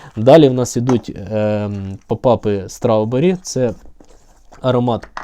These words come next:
полуниці, е, таким в рожевому, чисто рожевому кольорі.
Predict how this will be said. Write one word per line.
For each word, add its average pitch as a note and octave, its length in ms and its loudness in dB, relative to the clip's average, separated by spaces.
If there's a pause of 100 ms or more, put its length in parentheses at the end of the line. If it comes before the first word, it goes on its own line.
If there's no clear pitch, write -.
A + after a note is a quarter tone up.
(140)
полуниці, A2+ 640 -2 (440)
е, G2+ 560 -6 (220)
таким G2 580 -4
в G#2 100 -6
рожевому, A2 560 2
чисто G2+ 360 -10
рожевому G2+ 480 -6
кольорі. E3 460 2